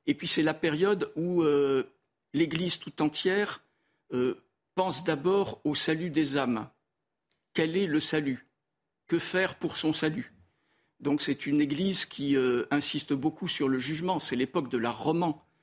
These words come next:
Pensez à tous les tympans, euh, des grandes églises et des cathédrales de cette époque, euh, dont la scène principale,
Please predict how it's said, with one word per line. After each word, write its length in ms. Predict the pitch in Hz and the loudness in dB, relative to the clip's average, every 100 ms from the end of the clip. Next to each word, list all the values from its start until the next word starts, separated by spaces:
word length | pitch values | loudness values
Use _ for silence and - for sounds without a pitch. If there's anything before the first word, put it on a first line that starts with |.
| _ _ _ | _ _ _
Pensez 400 | 139 - - 165 | 0 0 2 2
à 80 | 123 | 0
tous 220 | - 143 | -2 -2
les 100 | 135 | 0
tympans, 640 | - 139 - 165 165 156 | 0 -2 0 2 2 2
euh, 160 | 120 113 | 0 0
des 160 | 131 | 0
grandes 320 | 135 131 139 135 | 0 0 0 -2
églises 440 | 131 147 170 139 | -2 -4 -4 -4
et 40 | |
des 380 | 113 117 117 117 - _ - | -2 -2 -2 -4 -10 _ -4
cathédrales 540 | 143 147 135 139 139 | -2 -2 -2 -2 -2
de 80 | 120 | -4
cette 240 | - - | -6 -6
époque, 420 | 127 165 180 - - _ _ _ _ - | -4 -2 -2 -4 -18 _ _ _ _ -10
euh, 340 | 123 117 117 | -6 -4 -6
dont 220 | 123 147 143 | -2 0 2
la 120 | 139 | 0
scène 280 | - 139 131 | 2 0 0
principale, 760 | 120 120 - - 196 165 117 | -2 -4 -4 -2 0 0 -2